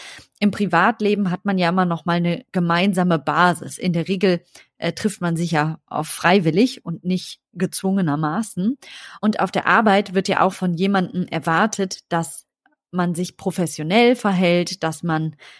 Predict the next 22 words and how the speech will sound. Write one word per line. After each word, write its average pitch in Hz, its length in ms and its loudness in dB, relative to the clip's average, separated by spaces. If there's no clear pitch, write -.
ähm, 170 240 -2
eine 175 180 0
gewisse 170 340 -4
Distanz 196 540 2
vielleicht 185 340 0
auch 175 180 -4
wahrt. 175 420 2
Konflikte 202 640 0
sollten 165 340 -2
nicht 190 240 -4
zu 277 160 0
emotional 220 880 2
werden. 202 500 0
Und 180 280 -4
ehrlicherweise 185 920 0
haben 190 280 0
wir 175 80 2
hier 196 220 2
auch - 100 -4
schon 208 320 2
das 170 160 0
erste 175 600 -2